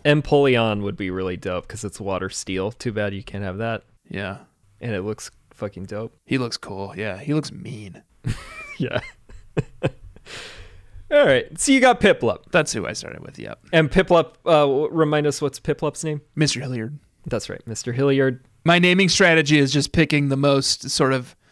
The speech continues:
Speaker 2: generic American names I can think of. Just the first thing that comes to mind.
Speaker 1: Right, until you have bug catchers' names to use.
Speaker 2: Yeah, until I have bug catchers' mi-,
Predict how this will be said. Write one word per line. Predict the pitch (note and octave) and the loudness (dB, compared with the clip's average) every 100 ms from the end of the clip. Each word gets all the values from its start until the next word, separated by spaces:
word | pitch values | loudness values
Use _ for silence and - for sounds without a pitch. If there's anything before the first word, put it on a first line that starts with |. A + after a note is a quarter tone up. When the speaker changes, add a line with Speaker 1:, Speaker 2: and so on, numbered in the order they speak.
| _ _ | _ _
Speaker 2:
generic | D3+ C#3+ C#3 C#3+ C#3+ C#3 - - - | -2 0 2 2 2 -2 -10 -10 -2
American | C#3+ C3 C3 B2 C3 A#2+ | 0 0 0 -2 -4 -4
names | A#2+ A#2 A2 | -4 -4 -6
I | A2 | -10
can | A2 | -12
think | A2 G#2 G#2+ | -12 -10 -10
of. | G#2 - _ _ _ _ _ _ | -10 -14 _ _ _ _ _ _
Just | - D#3+ | 0 0
the | C#3+ | 0
first | - C#3+ - | 0 0 0
thing | B2 | -4
that | A2 | -8
comes | - G#2+ G2+ | -8 -10 -8
to | |
mind. | G#2+ G2 A#2+ - _ | -8 -8 -10 -16 _
Speaker 1:
Right, | B2+ A2 G2 | 0 0 0
until | B2+ - B2 A2 - | -4 0 0 0 -4
you | G#2+ | -8
have | G#2 G2 - | -6 -8 -6
bug | G2 | -8
catchers' | - G#2 G#2+ F#2+ | -6 -8 -8 -8
names | A2 G2 G2+ - | -8 -8 -8 -10
to | - | -10
use. | D2 A#2+ - - _ | -8 -8 -8 -10 _
Speaker 2:
Yeah, | - A2 - - | -6 -6 -6 -14
until | C3 G#2+ G2 | -14 -12 -12
I | F2 | -14
have | F#2 | -14
bug | - - | -16 -18
catchers' | - - - | -18 -16 -16
mi-, | - | -16